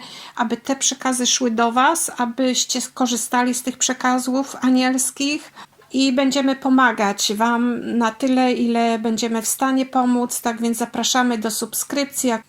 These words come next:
jeśli was interesują przekazy anielskie i dobro, jak po prostu naprawić swoje życie. Także zapraszamy i czekajcie na kolejny odcinek.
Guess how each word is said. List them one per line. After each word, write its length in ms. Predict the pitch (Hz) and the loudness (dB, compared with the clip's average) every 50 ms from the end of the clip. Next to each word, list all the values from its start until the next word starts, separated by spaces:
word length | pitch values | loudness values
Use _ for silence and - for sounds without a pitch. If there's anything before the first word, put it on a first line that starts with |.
| _ - | _ -8
jeśli 720 | 254 220 208 - - 233 220 226 226 226 220 226 226 226 220 | -6 -6 -6 -4 -2 -2 -2 0 -2 -2 -2 -2 -2 -2 -2
was 260 | 214 220 226 220 - 240 | 0 0 0 0 0 -4
interesują 1000 | 226 226 - 233 226 226 - - 262 247 240 233 233 226 220 220 220 220 220 214 | -4 -4 -4 -4 -2 -2 -4 -2 -2 0 0 0 0 0 0 -2 -2 -4 -4 -4
przekazy 540 | 220 - - 226 - - 254 254 254 247 247 | -4 -6 -6 -6 -4 -2 0 0 0 0 0
anielskie 880 | 240 240 240 240 233 233 226 233 - - - - 226 226 226 220 220 226 214 - _ _ _ _ _ _ _ _ _ _ _ _ - - - | 0 0 0 0 0 -2 -2 -2 -4 -6 -4 -4 -4 -2 -2 -2 -4 -4 -8 -12 _ _ _ _ _ _ _ _ _ _ _ _ -20 -10 -6
i 300 | 233 220 220 220 214 202 | -4 -4 -2 -2 -2 2
dobro, 600 | 202 247 254 254 226 247 233 220 214 214 226 214 - _ - | 4 4 4 4 2 0 0 0 0 -2 -4 -6 -12 _ -6
jak 420 | 254 240 226 220 - - - - - - | -4 -4 -4 -4 -6 -14 -16 -16 -18 -12
po 100 | - 247 | -12 -12
prostu 340 | - - - 220 - - 247 | -10 -8 -8 -8 -6 -4 -2
naprawić 560 | 226 233 220 - 269 302 311 277 277 254 - | 0 0 0 0 2 2 2 2 2 -2 -2
swoje 380 | - - - 269 262 247 247 240 | -4 -4 -2 0 0 2 0 0
życie. 400 | 226 247 247 247 - 233 220 220 - | 0 -2 -2 -2 -2 -4 -4 -6 -4
Także 320 | - 233 226 233 - 226 | -4 -4 -4 -4 -6 -4
zapraszamy 840 | 214 233 226 - 226 233 214 - - 262 269 269 262 269 294 330 359 339 _ _ - - - - - - - - - - - - - _ _ _ _ _ _ _ _ _ _ _ _ _ - - | -2 -4 -4 -2 -2 -2 0 0 2 4 4 4 4 2 2 0 -2 -4 _ _ -20 -20 -20 -20 -20 -20 -20 -20 -20 -20 -20 -20 -20 _ _ _ _ _ _ _ _ _ _ _ _ _ -8 -2
i 460 | 262 247 254 254 247 247 254 254 240 247 - _ - | 0 2 4 4 4 4 4 2 2 0 -6 _ -12
czekajcie 460 | - 254 - 277 285 294 285 - 302 | -10 -4 0 0 0 0 0 0 0
na 120 | 277 262 | 0 0
kolejny 420 | 254 - 262 262 262 269 262 254 254 | 0 0 2 2 4 4 4 2 2
odcinek. 880 | 247 247 - - - - 247 233 233 226 233 254 262 262 - - - | 0 -4 -6 -8 -4 0 0 2 2 2 0 -2 -2 -6 -10 -20 -20